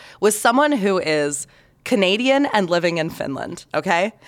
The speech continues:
And this person turned to me, and here's what they said. "Have you heard of Crumbl?" <laughs> I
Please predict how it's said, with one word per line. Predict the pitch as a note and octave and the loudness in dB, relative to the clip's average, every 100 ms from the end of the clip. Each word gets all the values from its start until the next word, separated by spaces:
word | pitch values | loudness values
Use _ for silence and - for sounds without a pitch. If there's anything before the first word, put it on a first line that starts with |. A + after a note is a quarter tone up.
| - - - | -20 -18 -4
And | A3+ | 0
this | G#3+ C4+ | 0 0
person | - D#4 - D4 | 0 0 0 -2
turned | A3+ G3 G3 | 0 0 -2
to | F#3 | -2
me, | F3 F3 | -2 -2
and | E3 | -6
here's | D#3+ E3 D#3+ D#3 | -4 -2 -2 -2
what | D3+ | -4
they | - C3+ | -4 -6
said. | - E2+ - - _ _ _ - - _ _ _ - | -4 -4 -6 -18 _ _ _ -20 -20 _ _ _ -4
"Have | C#4+ | 2
you | D#4+ | 4
heard | B4+ B4+ | 6 6
of | B4 | 4
Crumbl?" | - - D3+ D3+ F3+ G#3+ - _ _ - | 0 -2 0 2 2 0 -6 _ _ -8
<laughs> | F4 - - E4 - F#4 F#4 - - - - - | -8 -12 -14 -12 -10 -8 -8 -10 -18 -18 -4 2
I | A#3 B3 C4+ C#4 C#4+ D#4 E4 | 4 4 4 4 2 2 -2